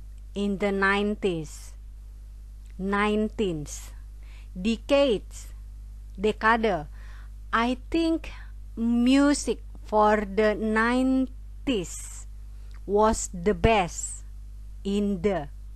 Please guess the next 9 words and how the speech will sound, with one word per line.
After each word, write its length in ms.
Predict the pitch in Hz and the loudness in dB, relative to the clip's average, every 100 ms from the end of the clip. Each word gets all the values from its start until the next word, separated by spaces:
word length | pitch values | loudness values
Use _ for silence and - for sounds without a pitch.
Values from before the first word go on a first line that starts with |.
| - - - - - - - | -14 -14 -12 -12 -12 -12 -4
ya. 240 | 196 254 - - - - - - - | -2 -2 -4 -12 -14 -14 -14 -12 0
I 320 | 196 196 208 - - | 2 2 0 -4 0
think, 560 | 269 285 320 427 - - - - - - - - - - - - - | 4 6 6 4 0 -12 -14 -14 -14 -16 -16 -16 -16 -16 -16 -14 0
I 280 | 196 208 220 - | 2 4 0 2
think 400 | 294 302 302 - | 2 4 0 -2
music 880 | 233 233 247 269 285 - 277 - - - | 0 4 6 6 4 2 -2 -2 -10 0
in 360 | 269 277 254 | 6 6 6
the 280 | 202 160 156 - 190 | 4 2 -6 -12 -8
nineties 1200 | 180 190 196 202 214 220 214 196 156 - - | -4 0 2 2 2 0 -2 -4 -4 -8 -12